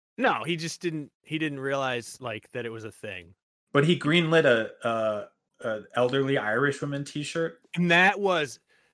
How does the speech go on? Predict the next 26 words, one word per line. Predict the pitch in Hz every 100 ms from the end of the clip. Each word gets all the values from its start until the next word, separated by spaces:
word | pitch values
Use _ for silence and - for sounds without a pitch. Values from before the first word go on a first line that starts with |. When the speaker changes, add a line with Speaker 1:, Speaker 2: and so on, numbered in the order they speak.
| _ -
Speaker 1:
that's, | 151 - -
that | 147 156 170
was | 170 139
the | - 143
most | 139 139 143 156 -
popular | - 139 143 151 147
shirt | - 143 131 101 - _ _ _
of, | 127 131 117
like, | 135 127 117
the | 127
week | 113 117 120 -
that | 120 113
it | 113
came | - 110 101
out. | 90 82 _ _ -
Speaker 2:
No | 110 101
Speaker 1:
Like, | 90
the, |
Speaker 2:
way. | 80 82 78 76 76 _ _
Speaker 1:
the | 151
Beyond | 147 151 160 165 160 - _ -
audience | 147 143 139 -
went | 139 123 113
bananas | 135 127 131 139 143 - _ _ _
and | 123
just, | 120